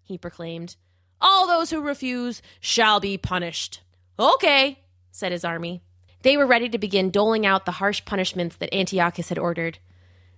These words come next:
The people of Jerusalem had no choice but to comply with these orders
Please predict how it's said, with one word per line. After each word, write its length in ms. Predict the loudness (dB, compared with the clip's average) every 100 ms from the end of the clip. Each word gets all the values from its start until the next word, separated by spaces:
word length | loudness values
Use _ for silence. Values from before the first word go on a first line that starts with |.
| -2
The 60 |
people 300 | 2 4 4
of 80 | 4
Jerusalem 540 | 4 4 4 4 2
had 180 | 4 2
no 260 | 4 6 6
choice 380 | 6 4 4 2
but 140 | -2
to 80 | 0
comply 480 | 0 2 4 4 4
with 120 | 2
these 200 | 2 2
orders 440 | 0 2 2 0